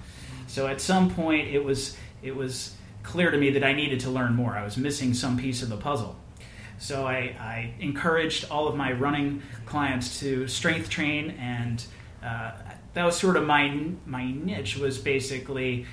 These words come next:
I'm a personal trainer who helps runners, I'm a running coach who helps them strength train, and sure enough, a lot of the runners became much more resilient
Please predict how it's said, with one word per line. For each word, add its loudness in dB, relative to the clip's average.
I'm -4
a -2
personal 2
trainer 2
who 0
helps -2
runners, 4
I'm -4
a 0
running 2
coach 2
who -4
helps -4
them -4
strength -2
train, 0
and 2
sure 6
enough, 6
a 2
lot 8
of 2
the 2
runners 4
became 0
much 2
more 2
resilient 2